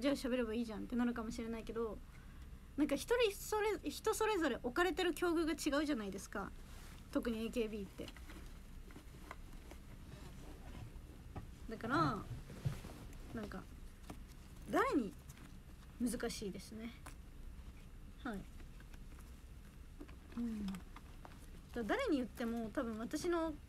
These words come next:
この今の状況を、なんか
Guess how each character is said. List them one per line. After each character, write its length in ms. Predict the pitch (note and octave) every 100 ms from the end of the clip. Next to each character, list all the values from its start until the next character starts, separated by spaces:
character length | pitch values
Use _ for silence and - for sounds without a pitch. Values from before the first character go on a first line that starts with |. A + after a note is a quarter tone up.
| -
こ 120 | D4+
の 240 | D4 C#4+ - - - - - -
今 200 | D#4+ F4+
の 120 | B3+ G#3
状 200 | A3+ A3
況 220 | - G#3+
を、 460 | G#3 A3 A3+ G3 - - - - - - - - - - - - - - - - - - E4 - C#4
な 80 | A#3+
ん 20 |
か 180 | - -